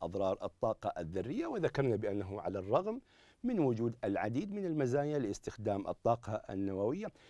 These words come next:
إلا أن هناك آثارا سلبية لها، ومن هذه الآثار السلبية الأثر البيئي، وذلك من خلال التعدين وتصريف المياه والاستهلاك الكثيف للمياه في المفاعلات.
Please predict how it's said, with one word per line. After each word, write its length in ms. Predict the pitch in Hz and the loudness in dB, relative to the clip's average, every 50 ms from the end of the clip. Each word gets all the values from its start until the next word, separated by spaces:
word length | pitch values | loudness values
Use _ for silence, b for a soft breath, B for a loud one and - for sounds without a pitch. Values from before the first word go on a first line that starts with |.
| B B - | B B -4
إلا 340 | 359 294 202 - - - 117 | -2 2 2 2 2 2 2
أن 120 | 107 104 | 2 2
هناك 440 | 95 95 98 107 110 113 113 - - - | 2 2 0 2 2 2 2 0 -2 -4
آثارا 540 | 98 95 90 - - 151 190 208 202 165 | -2 -2 0 0 0 -2 -2 0 0 0
سلبية 500 | 135 - - 110 101 101 104 104 104 95 | 0 2 2 0 0 2 0 2 2 2
لها، 340 | 90 95 110 113 127 135 143 b b b b b _ - | 2 2 0 -2 -2 -4 -6 b b b b b _ 2
ومن 180 | 185 147 120 | 2 4 4
هذه 300 | 113 123 120 113 101 92 | 4 2 2 2 0 -2
الآثار 540 | 104 120 - - 104 90 - 110 101 104 - - | -4 -6 -6 -6 -6 -4 -4 -2 -2 -2 -4 -4
السلبية 540 | - - - - 92 85 85 113 143 - 127 | -8 -8 -6 -6 -6 -4 -4 -4 -4 -4 -4
الأثر 600 | - - 123 101 - 101 95 - - 98 92 - - _ | -2 -2 -2 -2 -2 -4 -6 -6 -6 -8 -8 -8 -8 _
البيئي، 520 | - 90 90 80 85 113 135 151 - - - b b b b b | -2 -2 -2 -2 0 0 0 0 0 -4 -8 b b b b b
وذلك 420 | - 220 196 170 131 107 95 - 104 | 2 6 8 8 8 8 6 4 2
من 140 | 98 98 92 | 2 2 0
خلال 340 | - 104 95 95 92 92 | 0 0 2 2 2 2
التعدين 680 | 92 85 - - 95 85 80 80 90 139 208 220 214 202 B B B B - | 0 -4 -4 0 0 2 2 2 0 -2 -2 -4 -6 -8 B B B B -4
وتصريف 600 | 185 185 185 - - 147 - 160 175 180 - - | -2 -2 -2 -2 -4 -4 0 0 0 2 2 2
المياه 500 | 113 101 98 98 98 110 110 107 87 101 | 2 2 4 4 2 2 0 0 -2 0
والاستهلاك 880 | 101 104 - - 107 107 98 104 - - - 92 104 107 104 104 - | 0 0 0 0 -2 -4 -6 -8 -8 -8 -6 -4 -2 -2 -2 -2 -4
الكثيف 460 | 101 95 - 98 87 - 110 - - 107 | -6 -4 -4 -4 0 0 0 -2 0 -2
للمياه 520 | 101 107 - 101 95 98 107 131 175 - | -4 -2 -2 -2 0 0 0 0 -2 -4
في 380 | - - - 127 123 127 123 120 - - | -6 -4 -4 -2 -2 -2 -2 -4 -4 -2
المفاعلات. 800 | 107 101 101 104 127 131 - - 104 87 73 73 78 76 69 65 | 0 0 0 0 0 -2 -2 -2 -2 -2 0 -2 -2 -4 -4 -6